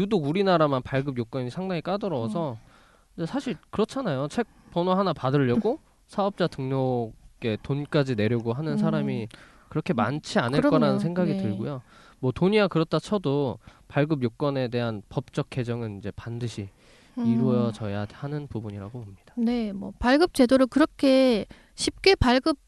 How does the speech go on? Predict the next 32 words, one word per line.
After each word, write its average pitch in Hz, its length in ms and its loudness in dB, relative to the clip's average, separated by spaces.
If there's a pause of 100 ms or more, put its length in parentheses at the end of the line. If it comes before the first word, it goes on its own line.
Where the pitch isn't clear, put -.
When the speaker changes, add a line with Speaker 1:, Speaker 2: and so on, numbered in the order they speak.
(120)
Speaker 2:
못하도록 359 680 4
해놓은 277 280 2
거는 208 680 0 (260)
그만큼 277 420 4
개인 247 300 6
저자들이 254 540 2
많아지는데 208 1040 2
출판계의 330 600 2
혼란을 294 640 4
이제 196 400 -2 (220)
막기 254 400 2
위해서가 233 460 2
아닐까 226 420 2
하는 247 200 2
생각은 269 640 0
드는데 233 640 2
이런 294 240 4
발급 262 380 2
요건에 247 320 2
대한 214 280 0
완화는 208 800 4 (560)
그 214 240 0
뭐 202 160 0
작가를 269 360 2
꿈꾸는 294 340 6
사람들이나 220 880 2
자기 226 360 -4
책을 285 320 2
한번 247 220 2
내보고 220 360 2
싶은 240 640 2
이런 214 260 2